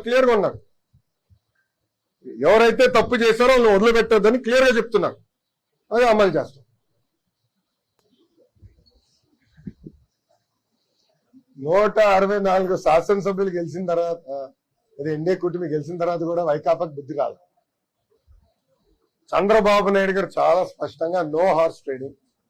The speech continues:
వాళ్ళ పార్టీ వాళ్ళని తీసుకునేదానికి లేరు. ఎవరైనా వచ్చి కూటమిలో చేరాలనుకుంటే రాజీనామా చేసి రావాల్సిందే అని చాలా స్పష్టంగా చెప్పారు. గతంలో మనం చూసాం లోకల్ బాడీ ఎన్నికలు ఎట్లా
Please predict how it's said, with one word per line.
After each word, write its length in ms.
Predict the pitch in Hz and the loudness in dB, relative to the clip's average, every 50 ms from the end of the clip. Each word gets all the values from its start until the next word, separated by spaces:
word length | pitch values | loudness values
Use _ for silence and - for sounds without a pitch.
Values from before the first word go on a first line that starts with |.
| _ _ _ _ _ _ _ _ _ _ _ _ _ _ _ _ _ _ _ _ _ _ _ _ 123 131 | _ _ _ _ _ _ _ _ _ _ _ _ _ _ _ _ _ _ _ _ _ _ _ _ -2 0
వాళ్ళ 280 | 143 156 165 175 175 170 165 160 - - - - | 4 4 4 4 4 2 0 0 -4 -10 -6 0
పార్టీ 320 | 151 160 180 180 - 208 196 190 | 0 0 0 0 0 -2 0 0
వాళ్ళని 300 | 185 185 180 180 196 208 202 202 | 0 -2 -4 -2 -4 -4 -4 -4
తీసుకునేదానికి 500 | 170 165 165 - 170 165 165 160 131 135 131 | -6 -8 -8 -6 -8 -8 -8 -8 -8 -10 -10
లేరు. 180 | 135 147 160 - - _ _ _ _ - _ _ _ _ _ _ _ _ _ _ - 135 | -10 -10 -10 -12 -16 _ _ _ _ -20 _ _ _ _ _ _ _ _ _ _ -4 0
ఎవరైనా 340 | 151 175 190 190 190 185 180 165 160 | 2 4 4 4 4 4 4 4 2
వచ్చి 280 | 170 165 - - 226 220 185 151 - - _ _ | 0 -2 -2 -2 0 0 0 0 -2 -12 _ _
కూటమిలో 460 | 160 170 165 185 185 185 185 180 170 131 | -4 -2 0 0 -2 0 -2 -2 -2 -2
చేరాలనుకుంటే 580 | 143 156 160 160 170 165 165 160 147 170 185 202 190 160 | -2 -2 0 0 0 -2 -2 -4 -6 -6 -4 -4 -2 0
రాజీనామా 520 | 160 160 180 196 170 190 190 196 190 190 185 - - | 0 0 0 0 0 -2 -2 -2 -2 -2 -4 -4 -4
చేసి 280 | 180 180 180 170 - 208 190 160 | -6 -6 -6 -4 -4 -2 -2 0
రావాల్సిందే 840 | 151 151 156 147 156 151 151 151 - 156 151 156 165 160 180 180 160 - - _ _ - - 127 - _ _ 151 | -2 -2 -4 -4 -6 -8 -8 -8 -10 -10 -8 -8 -4 -2 -2 0 -2 -2 -4 _ _ -20 -20 -20 -20 _ _ -4
అని 120 | 180 202 196 - - | -2 -2 -2 -2 -4
చాలా 280 | 147 151 170 196 220 214 - | -2 0 2 2 2 2 0
స్పష్టంగా 420 | - - 147 - - 185 180 175 160 139 | -2 -8 -8 -8 -10 -10 -8 -8 -8 -8
చెప్పారు. 360 | 151 - - 160 139 127 113 - _ _ _ _ _ _ _ _ _ _ _ _ _ _ _ _ _ _ _ _ _ _ _ 165 | -10 -10 -8 -6 -6 -6 -8 -12 _ _ _ _ _ _ _ _ _ _ _ _ _ _ _ _ _ _ _ _ _ _ _ -2
గతంలో 300 | 175 170 - 240 247 247 240 | 0 2 2 2 4 4 4
మనం 120 | 233 226 208 214 | 2 2 2 2
చూసాం 240 | 220 208 220 214 185 175 | 0 0 0 0 2 2
లోకల్ 260 | 196 190 208 214 214 190 | 2 2 2 0 2 2
బాడీ 140 | 202 196 190 185 | 2 2 2 2
ఎన్నికలు 260 | 185 185 196 190 175 | 2 0 2 2 2
ఎట్లా 120 | 170 185 | 2 0